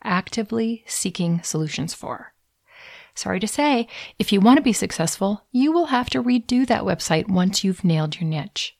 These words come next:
On those websites, I'm seeing either no lead magnet, but instead an offer for a free call high up on the website. And truly, offering a free call as a first offer is like asking a first date to meet your parents.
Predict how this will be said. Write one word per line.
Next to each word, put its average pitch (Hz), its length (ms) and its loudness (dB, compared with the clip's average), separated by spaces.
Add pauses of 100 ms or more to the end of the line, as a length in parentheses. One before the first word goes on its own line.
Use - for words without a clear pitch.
(760)
On 302 200 2
those 302 180 2
websites, 180 540 0 (160)
I'm 254 220 4
seeing 202 340 2
either 160 500 2
no 202 320 4
lead 208 320 0
magnet, 156 560 -4 (460)
but 170 140 -2
instead 165 460 0
an 160 140 0
offer 156 260 -2
for 156 240 -6
a 147 40 -6
free 196 320 -2
call 160 440 2 (200)
high 233 280 2
up 208 180 2
on 160 120 4
the 151 80 2
website. 165 580 -6 (500)
And 190 200 4
truly, 214 560 2
offering 247 420 4
a 262 60 2
free 254 200 -2
call 208 460 -2
as 196 140 4
a 190 80 2
first 240 320 0
offer 170 400 2 (400)
is 233 160 4
like 226 240 4
asking 269 500 2
a 208 100 -2
first - 520 0
date - 320 -2
to 196 100 2
meet 180 260 6
your 123 140 2
parents. - 840 2